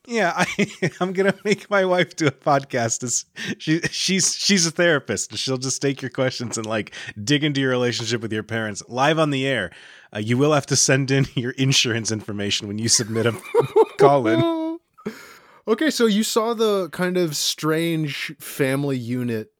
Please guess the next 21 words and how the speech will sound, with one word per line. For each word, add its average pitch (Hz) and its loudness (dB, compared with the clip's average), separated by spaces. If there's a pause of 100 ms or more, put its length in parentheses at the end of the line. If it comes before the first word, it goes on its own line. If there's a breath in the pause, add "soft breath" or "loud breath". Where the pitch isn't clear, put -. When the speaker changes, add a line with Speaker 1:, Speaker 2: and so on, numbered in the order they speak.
(160)
Speaker 2:
that 120 -6
lives 120 -4
in 117 -2
the 113 -4
Crane 117 -4
apartment. 101 -10
Um, 98 -12
Speaker 1:
Yes. 110 2
Speaker 2:
You've 123 4
got 117 0
Frasier, 147 0
Niles, 123 -2
and 113 -10
their 104 -6
dad. 104 -6 (400)
Can 180 0
you 277 2
tell 226 -4
me 226 0
what 175 -2 (460)
event 139 -2